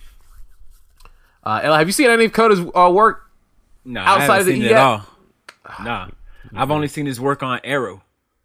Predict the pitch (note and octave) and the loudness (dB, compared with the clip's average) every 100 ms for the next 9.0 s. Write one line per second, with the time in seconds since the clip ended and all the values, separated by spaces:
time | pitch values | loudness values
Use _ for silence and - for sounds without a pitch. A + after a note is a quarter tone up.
0 | _ G#2+ - G2 F#2 _ G2+ G2 A2 C3+ | _ -16 -10 -10 -10 _ -4 -4 -6 -10
1 | - C3 E3+ C#3+ D3+ A3+ D#3 C3 E3+ B2 | -8 -2 2 2 0 -4 0 2 2 0
2 | G#2+ C#3 F#2+ F2+ - - G#2 G2 F#2+ F#2+ | 2 2 2 -4 -10 -4 0 2 0 -2
3 | F2+ E2 _ _ _ _ _ _ _ _ | -6 -14 _ _ _ _ _ _ _ _
4 | - - C3+ A2 B2 A2+ A2 D#3+ A#2+ C#3 | -8 -4 -2 0 2 2 -2 -4 -6 -6
5 | - F3+ F#3 G#3+ A#3+ - _ _ A2+ A2 | -4 -4 -4 -8 -14 -20 _ _ -12 -12
6 | - A#2+ A3 D4 D3+ C#3+ F3+ A2 F3 A#2 | -6 0 2 2 2 4 4 4 0 0
7 | D#3 D#3+ B2 B2+ G#2 D#2+ - - - G2+ | -2 -2 0 0 0 -6 -16 -14 -4 -2
8 | F#2 B2+ A#2+ C3+ G2 A2+ B2+ D3 D3 - | 0 0 2 2 0 -2 -2 0 -2 -2